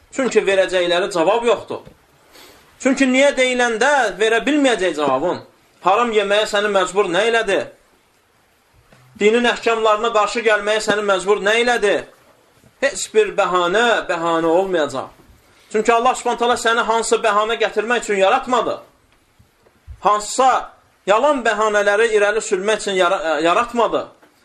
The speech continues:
Vallahi Allah Subhanahu taala səni səndən daha gözəl bilir. Və bu əmrləri qoyubsa,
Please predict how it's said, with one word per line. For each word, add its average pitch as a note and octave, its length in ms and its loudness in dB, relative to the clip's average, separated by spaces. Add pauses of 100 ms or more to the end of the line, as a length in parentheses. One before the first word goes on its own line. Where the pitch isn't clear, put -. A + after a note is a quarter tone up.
(200)
Vallahi F#3 380 2
Allah F#3 260 0
Subhanahu F3+ 260 -4
taala F3+ 220 -2
səni F3+ 240 -4
səndən F3 400 0
daha E3+ 240 2
gözəl F3+ 340 0
bilir. C#3 300 -6 (720)
Və F#3+ 180 4
bu A#3+ 60 0
əmrləri A3+ 580 2
qoyubsa, A3+ 440 2